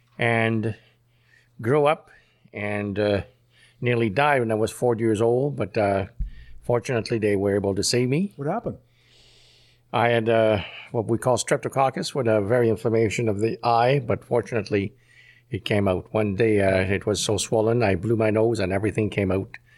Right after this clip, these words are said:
Speaker 2: Oh.
Speaker 1: And they needed a bunch of towels at my grandmother's place then, and, uh, since then I recovered, but, uh, I had a very difficult relationship with my father, and that's what I'll talk about as well.
Speaker 2: Yeah.
Speaker 1: My mom's, uh, sometimes was, uh,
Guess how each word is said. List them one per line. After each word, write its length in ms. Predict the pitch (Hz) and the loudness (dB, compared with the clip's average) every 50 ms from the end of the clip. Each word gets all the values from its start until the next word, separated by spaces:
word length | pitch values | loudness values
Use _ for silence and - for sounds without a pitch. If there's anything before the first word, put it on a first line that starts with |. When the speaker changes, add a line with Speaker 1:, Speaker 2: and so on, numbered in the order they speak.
| - - - | -20 -14 -10
Speaker 2:
Oh. 140 | 160 208 247 | -8 -6 -4
Speaker 1:
And 160 | - 98 92 | -2 -2 -2
they 120 | 90 95 92 | 0 0 0
needed 260 | 95 98 90 90 95 | 0 0 0 0 -2
a 60 | 98 | -2
bunch 260 | 87 107 104 95 - | 0 0 -2 -2 -4
of 140 | 101 90 - | -6 -8 -8
towels 440 | - - 127 120 113 110 110 104 92 | -4 0 0 2 2 2 2 0 -2
at 140 | 98 - - | -4 -4 -2
my 100 | 98 95 | -2 0
grandmother's 460 | 87 101 98 95 92 90 90 85 - | 0 0 0 2 2 0 0 -2 -2
place 380 | - 98 92 92 - - - | -2 -2 -2 -2 -2 -4 -4
then, 340 | - 110 104 98 101 104 104 - - | -2 -2 0 0 0 -2 -4 -6 -6
and, 340 | 104 95 90 90 90 85 90 | -4 -4 -2 -4 -4 -2 -2
uh, 180 | 92 95 92 - - _ _ _ _ _ _ - - _ _ | -2 -2 -2 -4 -8 _ _ _ _ _ _ -20 -20 _ _
since 340 | - - - - 104 92 87 | -12 -8 -4 -2 -2 -2 -2
then 200 | - - 101 95 | -2 -2 0 0
I 120 | 95 92 90 | 0 0 0
recovered, 680 | 85 85 92 92 - 113 107 101 107 107 107 101 101 | 0 -2 -2 -2 0 0 0 2 2 0 0 0 -2
but, 280 | 98 90 87 - - - | -4 -6 -6 -6 -6 -4
uh, 200 | 104 95 92 - - - _ _ _ _ - - _ _ _ _ | -2 -2 -2 -4 -8 -16 _ _ _ _ -20 -20 _ _ _ _
I 100 | - 139 | 0 2
had 100 | 156 165 | 2 2
a 60 | 139 123 | 2 2
very 240 | 143 147 131 131 | 2 2 2 2
difficult 460 | 117 123 113 - 127 - - 120 110 107 | 0 0 -2 -2 -2 0 0 0 0 0
relationship 680 | 110 101 107 104 - - 101 92 - - 107 - - | 0 0 0 0 0 -2 -4 -2 -2 -2 -2 -2 -2
with 160 | 101 92 - | -4 -4 -2
my 140 | 98 95 95 | -2 -4 -4
father, 420 | - - - 95 92 85 90 85 | -2 -2 0 0 0 0 0 -2
and 100 | 87 87 | -2 -2
that's 200 | 92 95 - - | -2 -2 -2 -2
what 120 | - 101 95 | -2 0 2
I'll 140 | 92 90 | 0 0
talk 260 | 90 - 107 101 90 - | 0 0 -2 -2 -2 -2
about 280 | 101 87 90 90 92 | -2 0 0 0 0
as 180 | 92 92 - - | -2 -4 -4 -2
well. 380 | 101 92 90 92 92 101 - - _ _ _ _ _ _ - | 0 0 0 0 -2 -6 -10 -14 _ _ _ _ _ _ -16
Speaker 2:
Yeah. 140 | 147 185 | -12 -4
Speaker 1:
My 160 | 202 202 - - | 0 0 2 2
mom's, 540 | 196 202 101 104 202 196 90 - - - | 2 2 2 2 0 0 -2 -4 -2 0
uh, 240 | 107 104 98 95 95 | 0 2 2 2 2
sometimes 600 | - - - 110 101 - - 104 104 104 98 87 | 0 0 -2 -2 -2 -2 -2 0 0 0 -2 -2
was, 240 | 98 101 95 85 85 | -2 -2 -2 -2 -2
uh, 280 | 95 95 95 95 92 | 0 0 0 0 -2